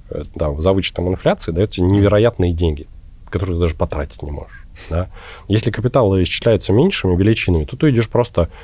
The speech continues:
в чуть более рисковые ниши, диверсифицируя, там, десятком или сотней вложений, да, и говоришь: «Окей, я буду зарабатывать не три-пять в-, минус, э, ну, там, за вычетом инфляции, а двадцать-сорок».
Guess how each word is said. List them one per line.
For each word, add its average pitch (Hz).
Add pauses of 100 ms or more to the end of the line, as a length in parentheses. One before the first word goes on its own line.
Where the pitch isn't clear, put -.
(140)
в -
чуть 123
более 113
рисковые 95
ниши, 113
диверсифицируя, 92
там, 78
десятком 85
или 92
сотней 90
вложений, 85
да, 92
и 76
говоришь: 76
«Окей, 120
я 82
буду 80
зарабатывать 95
не 95
три-пять 101
в-, 80 (380)
минус, 92
э, 87
ну, 87
там, 80
за 87
вычетом 87
инфляции, 85
а 101
двадцать-сорок». 85